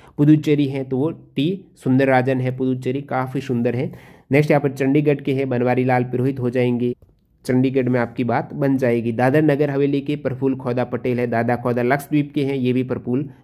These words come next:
खोड़ा पटेल। अब मैं आपको उल्टा ले चलता हूँ, जो अभी लेटेस्ट बदलाव किए गए हैं, जिसमें तेरह नए राज्यपाल, दोबारा ट्रिक रिवाइज हो जाएगी आपकी। पश्चिम बंगाल कहते ही बंगाली मिठाई आ गई, आनंद आ गया आपको, कोई दिक्कत नहीं। और फिर ये लद्दाख का हो ही गया है आपकी।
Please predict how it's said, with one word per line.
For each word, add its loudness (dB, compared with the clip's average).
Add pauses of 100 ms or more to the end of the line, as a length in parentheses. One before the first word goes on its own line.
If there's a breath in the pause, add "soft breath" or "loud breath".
(120)
खोड़ा 0 (160)
पटेल। -4 (240)
अब 6
मैं 6
आपको 2
उल्टा 2
ले 4
चलता -2
हूँ, -4
जो -2
अभी 2
लेटेस्ट -2
बदलाव 2
किए 0
गए 2
हैं, -6 (260 loud breath)
जिसमें -2
तेरह 2
नए 4
राज्यपाल, 0 (140)
दोबारा 2
ट्रिक -4
रिवाइज 2
हो -2
जाएगी 0
आपकी। -4 (280 loud breath)
पश्चिम 2
बंगाल 2
कहते -2
ही -2
बंगाली 2
मिठाई 0
आ 0
गई, -2
आनंद 0
आ 0
गया -2
आपको, -10 (160)
कोई 0
दिक्कत -6
नहीं। -6 (320 loud breath)
और 0
फिर 4
ये 2
लद्दाख -2
का -2
हो 0
ही 0
गया 0
है -4
आपकी। -8